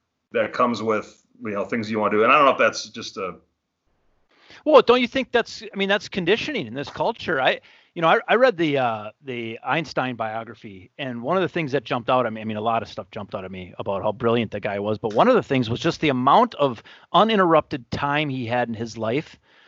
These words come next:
Speaker 2: to literally ponder. And I'm talking, like, days.
Speaker 1: Yeah.
Speaker 2: Where, where he would get on a, on a thought,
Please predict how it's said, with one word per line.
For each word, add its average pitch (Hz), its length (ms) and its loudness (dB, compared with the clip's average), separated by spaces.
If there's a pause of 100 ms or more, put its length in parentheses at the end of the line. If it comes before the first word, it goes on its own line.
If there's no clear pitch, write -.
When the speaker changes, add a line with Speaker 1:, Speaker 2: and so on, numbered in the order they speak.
(200)
Speaker 2:
to 143 100 -2
literally 156 480 2 (120)
ponder. 135 560 -2 (1200)
And 156 100 0
I'm 190 100 2
talking, 208 380 -2
like, 117 320 -6 (500)
days. 147 520 -2 (420)
Speaker 1:
Yeah. 104 340 -2
Speaker 2:
Where, 175 140 0
where 175 160 2
he 151 160 0
would 208 160 -2
get 196 180 2
on 160 200 0
a, 123 260 0
on 123 160 -4
a 107 200 -4
thought, 117 420 0